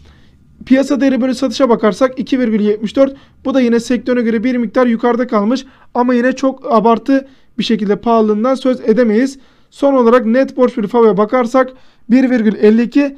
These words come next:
sektör ortalaması bir virgül yetmiş beş. Yani sektörün aşağısında kaldığını söyleyebiliriz. Yani genel anlamda karlılık olarak iyi olsa da çarpan olarak, e, yarısı iyi, yarısı kötü şeklinde fiyatlanıyor. Yani Sun F M'yi de bu listede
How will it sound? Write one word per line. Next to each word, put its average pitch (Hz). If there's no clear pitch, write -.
sektör 277
ortalaması 226
bir 269
virgül 208
yetmiş 214
beş. 277
Yani 247
sektörün 254
aşağısında 247
kaldığını 240
söyleyebiliriz. 247
Yani 226
genel 262
anlamda 233
karlılık 247
olarak 226
iyi 247
olsa 247
da 269
çarpan 240
olarak, 262
e, 202
yarısı 240
iyi, 269
yarısı 247
kötü 240
şeklinde 208
fiyatlanıyor. 254
Yani 247
Sun 254
F 240
M'yi 233
de 240
bu 247
listede 233